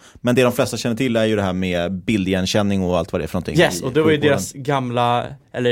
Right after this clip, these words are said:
Speaker 2: ja, gamla, deras nuvarande ordförande och V D Torbjörn Kronander som, eh, ja, de sa ju åt Sectra helt enkelt att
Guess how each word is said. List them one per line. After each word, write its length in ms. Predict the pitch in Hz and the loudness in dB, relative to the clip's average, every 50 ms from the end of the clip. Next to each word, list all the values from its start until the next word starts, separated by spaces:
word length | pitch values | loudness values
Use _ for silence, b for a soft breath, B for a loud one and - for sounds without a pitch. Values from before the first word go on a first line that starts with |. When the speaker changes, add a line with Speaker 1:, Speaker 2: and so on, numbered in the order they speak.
| 120 117 | 0 0
Speaker 2:
ja, 80 | 139 - | -2 -4
gamla, 300 | 113 120 131 117 123 123 | -2 -2 -2 0 0 0
deras 160 | 120 120 117 | 0 0 2
nuvarande 540 | 123 156 196 185 151 - 185 226 226 185 160 | 4 4 4 4 4 4 2 2 2 2 0
ordförande 500 | 147 139 117 110 110 131 120 120 117 117 | 0 -2 -2 -4 -6 -6 -6 -6 -4 -6
och 220 | 117 - 120 117 | -6 -6 -6 -6
V 140 | 127 131 120 | -4 -2 -2
D 180 | 110 117 117 110 b b b b b b b | -2 -2 -4 -4 b b b b b b b
Torbjörn 600 | - 190 208 190 156 143 147 160 165 156 139 78 - | -2 0 0 0 -2 -2 2 2 2 2 2 -4 -6
Kronander 880 | - - - 165 175 180 175 170 180 196 226 214 185 147 123 113 101 110 b b b b b b b b b | -4 -2 0 2 4 4 4 4 4 2 2 0 0 2 2 2 0 -2 b b b b b b b b b
som, 380 | b - - 139 127 127 123 123 | b -6 -6 -4 -4 -4 -6 -6
eh, 100 | 123 120 - - | -6 -8 -6 -4
ja, 140 | - 147 113 | -4 -4 -4
de 80 | - 123 | -6 -8
sa 100 | - 165 | -8 -8
ju 60 | 170 | -6
åt 120 | - 156 | -6 -8
Sectra 600 | - - 131 - _ _ - 120 117 - 113 117 - 147 | -8 -10 -12 -12 _ _ -4 -4 -2 -4 -4 -8 -8 -6
helt 220 | 127 131 120 - | -4 -4 -4 -4
enkelt 260 | 123 107 120 120 - | -6 -10 -10 -4 -2
att 200 | 117 110 113 113 | -2 -2 -2 -4